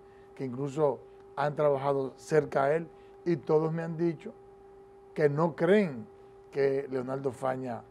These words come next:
haya cometido esa barbaridad, esa, esa situación. Así que, no obstante, esperemos los resultados. Incluso ahora vimos que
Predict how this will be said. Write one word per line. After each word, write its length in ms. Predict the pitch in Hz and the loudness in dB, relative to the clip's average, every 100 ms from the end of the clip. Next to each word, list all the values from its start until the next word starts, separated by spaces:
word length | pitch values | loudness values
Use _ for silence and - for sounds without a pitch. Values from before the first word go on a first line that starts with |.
| - - - - | -20 -20 -20 -6
haya 240 | 135 139 | 0 0
cometido 800 | 131 135 127 110 131 123 120 107 - - - - - | 0 -6 -6 -6 -6 -4 -6 -8 -14 -20 -20 -20 -12
esa 1000 | 127 123 143 127 120 113 110 104 104 101 - - - - - - - 123 | -8 -4 -2 0 0 -2 -4 -6 -10 -14 -18 -20 -20 -20 -20 -20 -20 -6
barbaridad, 760 | 131 123 131 127 127 151 113 - - | -4 -4 -4 -2 0 0 0 -6 -16
esa, 300 | 117 123 113 - - - - - - | -16 -12 -12 -14 -20 -20 -20 -20 -12
esa 160 | 139 151 | -6 -4
situación. 460 | 143 135 120 101 98 - - - - | -4 -6 -10 -14 -18 -20 -20 -20 -18
Así 120 | - | -2
que, 180 | 170 175 - - - - | 2 2 0 -16 -20 -12
no 180 | 180 180 | 0 2
obstante, 440 | 208 - 233 226 214 | 4 10 10 10 0
esperemos 760 | 117 143 139 170 175 175 - - - - - - | 0 0 2 2 0 -4 -8 -20 -20 -20 -20 -10
los 100 | 131 | -4
resultados. 760 | 135 127 117 135 180 196 220 - - - | -2 -2 -4 2 2 2 -2 -8 -14 -8
Incluso 560 | 135 127 170 185 190 - - - - - - - | -6 2 2 4 0 0 -12 -20 -20 -20 -20 -10
ahora 480 | 123 123 131 143 143 | -4 -2 0 0 0
vimos 400 | 131 135 139 120 | -2 -6 -6 -4
que 200 | 135 120 | -4 -4